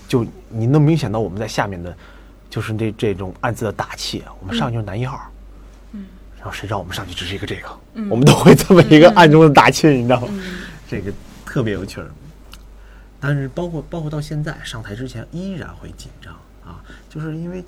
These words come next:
Speaker 1: 紧张，我觉得就是对舞台的一种敬畏。
Speaker 2: 敬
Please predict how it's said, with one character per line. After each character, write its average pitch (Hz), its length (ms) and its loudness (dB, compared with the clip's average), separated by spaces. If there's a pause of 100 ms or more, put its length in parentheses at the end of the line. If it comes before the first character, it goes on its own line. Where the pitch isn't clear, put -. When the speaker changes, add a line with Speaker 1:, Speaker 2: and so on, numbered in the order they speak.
(2000)
Speaker 1:
紧 101 180 -10
张， 120 160 -8
我 80 100 -10
觉 82 160 -16
得 117 80 -10
就 135 120 -10
是 98 160 -16 (100)
对 87 260 -10 (560)
舞 87 60 -16
台 87 180 -14
的 98 80 -10
一 95 60 -10
种 78 160 -14
敬 98 180 -12
畏。 82 80 -16
Speaker 2:
敬 208 160 -14